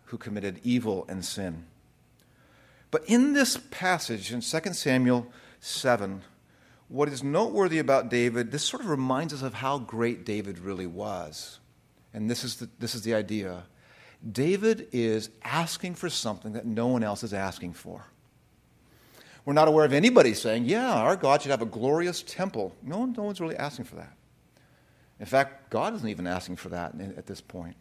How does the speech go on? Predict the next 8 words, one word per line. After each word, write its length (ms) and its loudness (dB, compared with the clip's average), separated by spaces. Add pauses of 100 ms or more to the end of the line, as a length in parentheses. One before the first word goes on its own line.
(1300)
David 480 0 (1040)
can 160 -4
see 460 0
things 560 -4
other 160 -2
people 240 -4
don't 240 -4
see. 400 -6